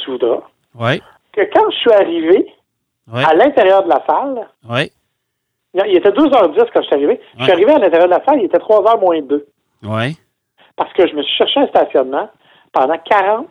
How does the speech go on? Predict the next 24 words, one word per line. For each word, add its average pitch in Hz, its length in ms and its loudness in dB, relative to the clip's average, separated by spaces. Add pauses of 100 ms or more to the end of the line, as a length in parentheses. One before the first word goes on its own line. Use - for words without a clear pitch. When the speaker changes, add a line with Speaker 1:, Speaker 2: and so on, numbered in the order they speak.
(140)
Speaker 1:
minutes 143 380 -8 (300)
Speaker 2:
Eh 123 180 -6
boy. 92 440 -20 (720)
Speaker 1:
autour 143 340 0
de 123 40 -2
la 117 100 0
place. - 240 -10 (200)
Speaker 2:
OK. 113 140 -6 (320)
Speaker 1:
J'ai 247 400 2 (180)
utilisé 139 680 -2
Click - 200 -4
and 110 140 -2
Park. 160 200 -2 (540)
Speaker 2:
Ouais. 113 200 -4
Speaker 1:
Ça 147 80 2
a 131 40 2
pris 147 180 -10
trois 202 280 0
minutes. 180 280 -6 (360)
Speaker 2:
Ouais. 147 220 -8
Speaker 1:
J'en 131 200 -2
ai 131 60 -6
trouvé 135 380 0
un 156 180 2